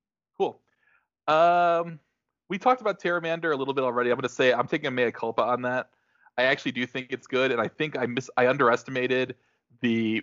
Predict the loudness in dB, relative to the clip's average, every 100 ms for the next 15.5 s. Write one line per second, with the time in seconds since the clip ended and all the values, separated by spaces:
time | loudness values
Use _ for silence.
0 | -2 2 4 4 2 0 4 2 2 -2
1 | -2 -2 -4 _ _ _ -2 0 0 2
2 | 0 -2 -8 _ _ _ _ _ 2 4
3 | 4 0 -2 0 0 0 -2 -2 -4 -8
4 | -12 -6 -4 -6 -8 -14 -10 -8 -6 -4
5 | -4 -8 _ -8 -6 -4 -4 -4 _ _
6 | _ _ _ -16 -8 -4 -2 -2 -2 0
7 | 2 0 -2 _ _ _ _ _ _ -2
8 | 2 2 -2 -8 -14 -18 _ -6 2 4
9 | 4 2 0 -4 -2 -4 -2 -4 -6 _
10 | _ _ _ _ -4 -2 -2 -2 -2 0
11 | 2 2 0 -4 0 0 0 -4 -6 -6
12 | -8 -12 -12 -10 -4 -2 -2 -2 -4 -4
13 | -4 0 2 2 2 -2 -2 -4 -2 -2
14 | -2 -2 -2 -2 -2 -2 -2 -2 -6 0
15 | 2 2 2 0